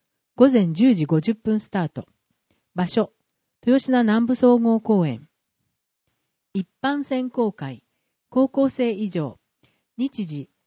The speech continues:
三月十七日、二十四日、三十一日、日曜日、午後一時から二時受付。一般女子三千メートル、午後二時三十分スタート。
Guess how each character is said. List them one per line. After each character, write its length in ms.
三 220
月 260
十 240
七 220
日、 440
二 160
十 200
四 220
日、 240
三 260
十 160
一 220
日、 500
日 320
曜 240
日、 160
午 140
後 120
一 220
時 100
か 160
ら 280
二 140
時 160
受 200
付。 380
一 120
般 240
女 120
子 300
三 260
千 240
メ 140
ー 40
ト 140
ル、 180
午 140
後 120
二 160
時 140
三 200
十 120
分 260
ス 100
タ 180
ー 20
ト。 180